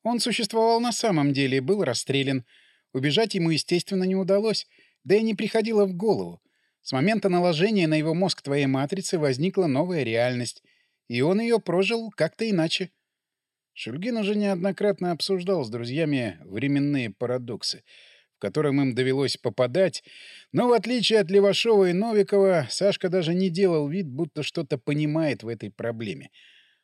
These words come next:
Он просто выслушивал те или иные доводы, согласно кивал, с умным видом говорил что-то, но рано или поздно говорил одну и ту же ритуальную фразу: "Ну, пропар мне, барин, всё ясно. Теперь только скажи, куды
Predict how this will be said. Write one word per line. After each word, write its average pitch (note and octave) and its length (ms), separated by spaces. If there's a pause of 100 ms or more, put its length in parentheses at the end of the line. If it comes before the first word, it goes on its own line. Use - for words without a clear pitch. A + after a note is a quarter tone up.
(100)
Он - 160
просто B3 280
выслушивал G#3+ 600
те G3+ 240
или E3+ 120
иные D3+ 380
доводы, D#3 640 (340)
согласно A#2 480
кивал, C#3 560 (360)
с - 140
умным G3+ 300
видом D#3+ 420
говорил D#3+ 400
что-то, F3+ 540
но D#3 460
рано F#3+ 300
или D#3 140
поздно D#3 400
говорил D3+ 360
одну D3 260
и E3 60
ту F#3+ 180
же C#3+ 100
ритуальную C3 600
фразу: G2+ 460 (440)
"Ну, D3+ 200
пропар G3 600
мне, F#3 320
барин, F3+ 600
всё - 200
ясно. F#3 540
Теперь F3+ 300
только F#3 300
скажи, F3 400
куды E3 400